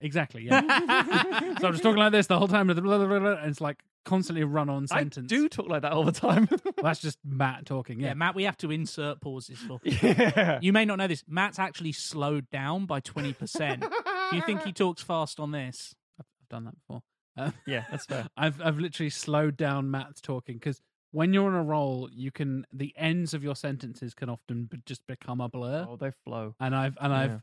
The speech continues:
Speaker 1: had to slow them down before or add a pause in there between sentences.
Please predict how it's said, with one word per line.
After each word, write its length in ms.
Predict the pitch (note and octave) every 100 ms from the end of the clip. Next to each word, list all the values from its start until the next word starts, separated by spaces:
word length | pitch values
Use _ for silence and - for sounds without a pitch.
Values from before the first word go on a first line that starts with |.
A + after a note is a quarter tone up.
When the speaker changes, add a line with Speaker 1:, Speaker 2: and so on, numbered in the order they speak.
| -
Speaker 1:
had 160 | D#3+ D3+
to 80 | D3
slow 320 | - D3+ D#3+
them 160 | D3+
down 220 | C#3+ C#3 C3
before 340 | - C3 B2+
or 200 | C3 B2+
add 180 | C3 D3 C3+
a 40 |
pause 400 | - C#3+ C3+ B2
in 180 | B2 A#2+
there 320 | A#2 A2+ A2+ _ _ _
between 420 | - - C#3 B2 A#2+
sentences. 560 | B2+ A#2+ A#2 - A#2+